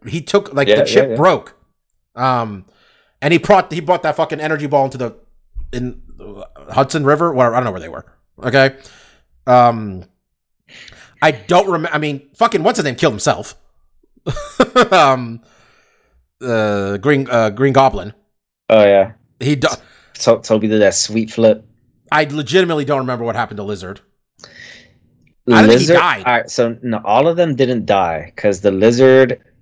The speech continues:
Speaker 2: was captured.
Speaker 1: Yeah.
Speaker 2: Uh,
Speaker 1: Sandman sacrificed himself. We haven't talked,
Speaker 2: Sam-,
Speaker 1: by the way, about
Speaker 2: Sandman fra-, sacrificed himself.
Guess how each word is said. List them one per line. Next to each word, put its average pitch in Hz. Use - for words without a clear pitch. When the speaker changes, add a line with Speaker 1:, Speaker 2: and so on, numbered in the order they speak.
Speaker 2:
was 101
captured. 110
Speaker 1:
Yeah. 107
Speaker 2:
Uh, 90
Speaker 1:
Sandman 220
sacrificed 151
himself. 90
We 175
haven't 247
talked, 185
Speaker 2:
Sam-, 113
Speaker 1:
by 127
the 120
way, 113
about 110
Speaker 2:
Sandman 117
fra-, 117
sacrificed 101
himself. 90